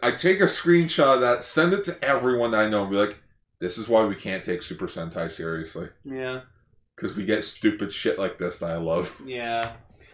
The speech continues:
Speaker 2: Um, so yeah, I like this episode just 'cause I liked how they really focused on the theme of dinosaurs. And honestly, Weaponizer looked fucking cool. It was just a cy-,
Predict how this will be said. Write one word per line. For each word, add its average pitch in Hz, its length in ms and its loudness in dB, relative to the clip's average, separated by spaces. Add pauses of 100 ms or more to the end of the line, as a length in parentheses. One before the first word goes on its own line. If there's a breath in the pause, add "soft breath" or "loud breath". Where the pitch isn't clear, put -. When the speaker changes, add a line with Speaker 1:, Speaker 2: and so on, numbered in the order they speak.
(400 soft breath)
Speaker 2:
Um, 190 640 6
so 208 160 0
yeah, 180 320 10
I 190 120 8
like 208 200 8
this 196 180 0
episode 156 460 2
just - 240 -10
'cause 131 200 -4
I 131 100 -2
liked 123 300 -2
how 131 200 0
they 120 100 2
really 120 300 0
focused 117 320 -8
on 117 80 -10
the 110 80 -8
theme 117 280 -10
of 104 120 -12
dinosaurs. 104 720 -10
And 127 300 -6
honestly, 190 500 2
Weaponizer 262 480 4
looked 294 180 -2
fucking 277 400 0
cool. 147 500 0
It 139 60 -8
was 175 160 -6
just 214 160 -10
a 220 60 -2
cy-, 190 580 0